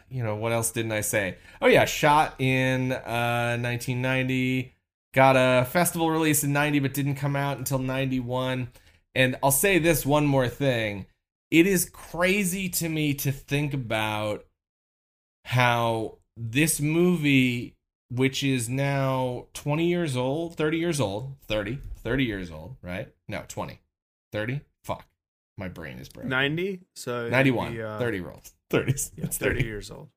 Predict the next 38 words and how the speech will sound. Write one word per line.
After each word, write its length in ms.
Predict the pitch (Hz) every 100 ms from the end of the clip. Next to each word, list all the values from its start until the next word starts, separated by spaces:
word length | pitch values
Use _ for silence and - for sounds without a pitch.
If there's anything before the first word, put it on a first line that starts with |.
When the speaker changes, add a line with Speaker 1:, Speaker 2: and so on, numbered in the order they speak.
| _
Speaker 1:
<laughs> 960 | - - - - - - - - - -
Hi, 180 | 120 113
everyone. 440 | 110 104 104 107
How 200 | 104 104
are 120 | 101 98
you? 220 | 98 - - - - -
Um, 580 | 117 123 127 127 127 135 160 - 190 - 285 - -
<laughs> 720 | - - - - - - -
but 220 | 170 180
it's 180 | 175 185
like, 200 | 160 -
I, 460 | 151 170 175 165 147 - - -
when 120 | 151
I 140 | 165
saw 340 | 185 - 185 220
this 220 | 202 160
movie, 320 | 156 147 143 139
I 120 | 139
thought 340 | 139 151 160
about 320 | 156 147 139
it 160 | 135 131
as 180 | 127 117
being 300 | - 123 117
like, 220 | 110 101 -
"Oh, 120 | 196
yeah, 200 | 196 185
that 260 | 113 123 -
is, 500 | 131 127 123 120 117
like, 220 | 127 120
a 40 | 123
movie 240 | 127 135
that 100 | 113
came 240 | 104 127 120
out 240 | 107 101
a 80 | -
long 240 | 104 101 101
time 300 | 120 120 117
ago." 320 | 95 82